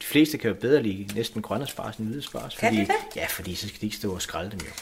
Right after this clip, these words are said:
Speaker 2: Nej, det er nemmere, ikke også?
Speaker 1: Ja.
Speaker 2: Men, men er det ikke rigtigt? Altså, det, det er sådan, vi er sådan helt nede i det her banale. Altså, når jeg får sådan nogle her, så har jeg jo altid lært, at man bare skal knække dem der, hvor de selv vil knække.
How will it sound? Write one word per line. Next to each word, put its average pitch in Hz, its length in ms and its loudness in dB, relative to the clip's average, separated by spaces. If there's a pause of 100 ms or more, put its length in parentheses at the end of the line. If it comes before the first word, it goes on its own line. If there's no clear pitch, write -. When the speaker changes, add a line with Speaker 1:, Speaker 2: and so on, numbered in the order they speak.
(160)
Speaker 2:
Nej, - 240 0
det 190 120 2
er 160 40 2
nemmere, 190 520 2
ikke - 160 0
også? 185 160 2
Speaker 1:
Ja. 110 120 8
Speaker 2:
Men, - 60 2 (260)
men 190 160 4
er 220 100 8
det 254 80 4
ikke 302 280 4
rigtigt? 240 320 2
Altså, 196 180 4 (200)
det, 226 200 4
det 220 60 2
er 220 40 2
sådan, 254 260 0
vi 214 180 2
er 214 40 -4
sådan 254 180 -2
helt 285 260 0
nede 247 180 8
i - 60 4
det 202 80 2
her 226 120 6
banale. 180 520 2
Altså, - 300 4 (340)
når 208 80 4
jeg 240 120 8
får 247 180 10
sådan 240 160 0
nogle 247 180 -2
her, 196 180 4 (460)
så - 140 4
har 233 80 10
jeg 220 80 12
jo 202 40 10
altid 202 260 6
lært, 196 280 6
at 180 100 2
man 180 120 2
bare 190 140 4
skal 202 140 -4
knække 208 320 -4
dem 175 100 -2
der, 180 140 -2
hvor 170 100 -6
de 175 60 -6
selv 185 240 -4
vil 190 120 -8
knække. - 300 -8